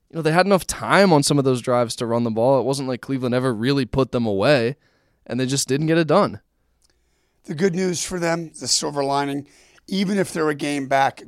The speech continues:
Speaker 2: going to Cincy for that final game, whether they're tied or a game back of Cincy because they control the tiebreaker, if they, <clears throat> excuse me, if they win that game, then they're gonna win the division. And, and all of this can be,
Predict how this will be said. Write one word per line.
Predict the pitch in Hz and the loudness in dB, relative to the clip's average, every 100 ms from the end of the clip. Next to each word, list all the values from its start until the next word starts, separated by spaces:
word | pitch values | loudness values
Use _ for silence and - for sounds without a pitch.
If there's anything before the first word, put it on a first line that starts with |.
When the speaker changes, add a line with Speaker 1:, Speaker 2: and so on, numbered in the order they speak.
| 143 | -4
Speaker 2:
going | 139 143 151 | -2 -2 -4
to | 131 | -8
Cincy | 123 143 143 - 120 | -8 -8 -8 -10 -10
for | |
that | 123 127 | -10 -10
final | - 135 123 | -6 -6 -6
game, | 127 117 - - - | -8 -10 -12 -20 -2
whether | 160 156 | -2 0
they're | 151 139 | 0 -2
tied | 135 139 139 214 254 - _ _ _ _ _ | 0 0 2 0 -4 -18 _ _ _ _ _
or | 170 160 | 0 0
a | |
game | 147 165 170 | 0 -2 0
back | 151 147 143 | 2 2 0
of | |
Cincy | 123 202 185 - 135 131 | -6 -6 -4 -6 -6 -8
because | 127 135 131 123 - - | -6 -4 -4 -8 -12 -10
they | 120 | -10
control | 123 110 131 | -8 -8 -10
the | 110 | -6
tiebreaker, | 135 151 139 120 127 - - - | -2 -2 -2 -8 -10 -12 -16 -4
if | 294 190 | -4 -2
they, | 202 185 | -8 -8
<clears throat> | - - | -10 -12
excuse | 143 - 196 143 | -12 -4 -4 -4
me, | 147 | -8
if | 156 - | -8 -2
they | 156 | -2
win | 147 143 | 0 -2
that | 131 127 | -4 -4
game, | 160 165 143 135 - - - _ | -2 0 0 -4 -10 -20 -20 _
then | - 220 | -4 0
they're | 233 | 2
gonna | 226 220 | 0 0
win | 214 | 0
the | 208 | -2
division. | 190 202 202 139 | 0 0 0 -2
And, | 135 139 | -6 -6
and | 143 | -4
all | 147 156 | 0 2
of | 165 | 0
this | 165 160 | -2 -4
can | - 147 | -6 -8
be, | 143 147 139 | -6 -6 -6